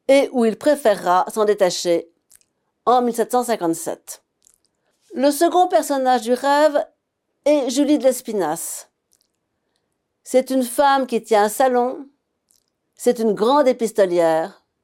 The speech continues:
et D'Alembert a été extrêmement amoureux d'elle, sans que je croie cette passion soit entièrement réciproque.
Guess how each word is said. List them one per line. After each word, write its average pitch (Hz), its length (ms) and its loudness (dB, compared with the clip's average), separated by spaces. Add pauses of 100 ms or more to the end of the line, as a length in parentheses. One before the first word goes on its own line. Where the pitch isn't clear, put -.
(600)
et 226 160 6
D'Alembert 208 680 2
a 185 100 2
été 190 320 -4
extrêmement 247 680 -2
amoureux 226 360 0
d'elle, 170 460 0 (1000)
sans 247 380 0
que 240 120 0
je 214 120 2
croie 226 280 0
cette 214 180 -6
passion 202 320 0
soit 214 140 -2
entièrement 190 380 0
réciproque. 165 680 -6